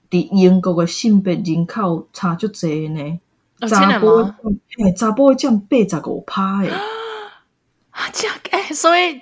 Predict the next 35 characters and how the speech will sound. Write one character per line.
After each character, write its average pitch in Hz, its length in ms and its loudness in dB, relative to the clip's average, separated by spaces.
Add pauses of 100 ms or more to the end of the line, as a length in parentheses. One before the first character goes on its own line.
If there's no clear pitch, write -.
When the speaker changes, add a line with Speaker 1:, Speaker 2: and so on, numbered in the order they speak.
(320)
Speaker 2:
查 269 240 0
某 311 200 4
的 226 100 2
是 208 120 -6
有 185 100 -2
差 214 380 0
十 - 80 -2 (160)
五 175 80 0
趴 214 160 -4
尔 226 60 -4
呢？ 160 260 -6 (640)
Speaker 1:
嘿， 214 180 6
对 269 220 2
啊。 220 400 -2 (200)
Speaker 2:
欸， 302 180 -10
超 285 260 -2
够 285 160 2
济， 285 140 -2 (520)
是 - 180 -10
要 262 140 -4
算 262 320 -4
啥？ 190 400 -4 (260)
Speaker 1:
嘿 226 120 2
啊， 220 200 0
啊， - 100 4
不 254 80 6
过 277 120 2
我 269 200 2
有 151 40 -2
查 127 240 -6
到 120 80 -14
另 - 260 -8
外 - 160 -8
一 - 120 -8
个， 107 200 -10